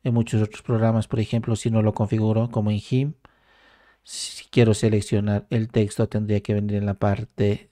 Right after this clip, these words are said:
de capas, hago clic en texto y ya estaría elegido. Pero aquí en Affinity Photo, directamente con la herramienta mover, en este caso con esta de aquí, su atajo de teclado es B, hago un clic y ya está seleccionado.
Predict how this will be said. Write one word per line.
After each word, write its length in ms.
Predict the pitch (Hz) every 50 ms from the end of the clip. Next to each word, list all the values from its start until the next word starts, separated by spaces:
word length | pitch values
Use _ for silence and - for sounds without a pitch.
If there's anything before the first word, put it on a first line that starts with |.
| _ -
de 480 | 120 110 110 107 107 104 101 101 - _
capas, 640 | - 127 127 127 - 135 135 139 - - - - - _ _ _ _
hago 300 | - 110 107 107 104 101
clic 180 | - 107 104 104
en 160 | 107 110 113
texto 360 | - 151 151 - - - 190
y 80 | - 113
ya 80 | 101
estaría 300 | 92 - - 101 92 95
elegido. 460 | 90 92 95 - - - 76 - - _ _ _ _
Pero 320 | 120 110 110 104 104 - _ - - _ _ _ - - - - - - _
aquí 480 | 110 104 - - 123 113 117 - - - _ _
en 220 | - 127 120 113 110
Affinity 460 | 101 - - 113 110 107 101 - 117
Photo, 340 | - 147 143 135 135 - 127
directamente 920 | 127 113 113 101 - - 110 104 107 104 104 104 - 107 107 127 - - - -
con 120 | - 104 104
la 60 | 101
herramienta 520 | 98 104 98 98 101 98 95 - 107 104 104 110 - -
mover, 580 | - 117 110 113 113 117 131 139 147 143 - _ _ _ _ _ _ _ _ _ _ _ _
en 100 | 117 110
este 280 | 107 - - - 110 -
caso 380 | - 107 104 104 - 113 -
con 160 | - - 110
esta 260 | 107 101 - - 113 101
de 120 | 104 101
aquí, 440 | 98 98 - - 139 160 196 - _ _ _ _ - - - _
su 120 | - -
atajo 260 | 117 - 120 98 113 104
de 100 | 104 101
teclado 380 | - 101 - 104 101 101 101
es 120 | 110 113 127
B, 300 | 139 151 180 208 - - _ _
hago 180 | - 127 143 160
un 60 | 165
clic 260 | - - 120 127 127
y 40 | -
ya 60 | -
está 160 | 101 - - 98
seleccionado. 680 | - - 101 98 95 - - 98 90 82 - 143